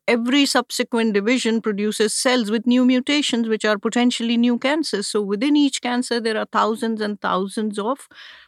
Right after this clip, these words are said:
potential new cancers waiting to, biding their time and waiting to take,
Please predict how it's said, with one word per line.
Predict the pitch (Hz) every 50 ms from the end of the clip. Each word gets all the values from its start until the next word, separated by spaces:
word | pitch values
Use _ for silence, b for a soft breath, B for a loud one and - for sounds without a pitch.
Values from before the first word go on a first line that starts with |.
| B -
potential | 214 190 - 214 220 240 240 - 247 226 220
new | 214 214 214 214
cancers | 208 214 190 185 180 180 - 202 196 208 202
waiting | 185 175 185 196 208 196 - 226 214 220 214 196
to, | - 202 196 196 196 196 196 185 B B B B B B B 165
biding | 151 185 190 196 208 190 214 214 226 208
their | 247 240 -
time | - - 233 208 208 196 208 208 202
and | 190 180 170 151
waiting | 190 185 196 - - 226 226 202
to | 240 240
take, | 202 214 208 208 196